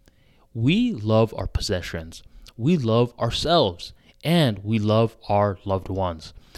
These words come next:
So this one is pretty common sense. We want to protect these individuals, assets, and property, which is why nowadays you see a lot of these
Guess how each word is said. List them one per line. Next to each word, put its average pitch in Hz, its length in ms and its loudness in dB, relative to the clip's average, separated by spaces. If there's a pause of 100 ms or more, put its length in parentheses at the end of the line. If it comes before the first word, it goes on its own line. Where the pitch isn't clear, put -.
(100)
So 120 280 8 (300)
this 139 220 6
one 202 140 8
is 120 180 2
pretty 120 400 4
common 98 320 -2
sense. 101 400 -4 (160)
We 120 100 0
want 127 200 2
to 131 80 -2
protect - 540 -4
these 104 260 -4
individuals, 107 800 2
assets, 104 540 0 (200)
and 101 300 -8
property, 104 560 -2 (460)
which 135 160 0
is 123 100 -2
why 147 220 2
nowadays 120 520 0
you 107 60 -2
see 123 180 -2
a 120 60 2
lot 110 220 0
of 107 100 -4
these 101 240 -4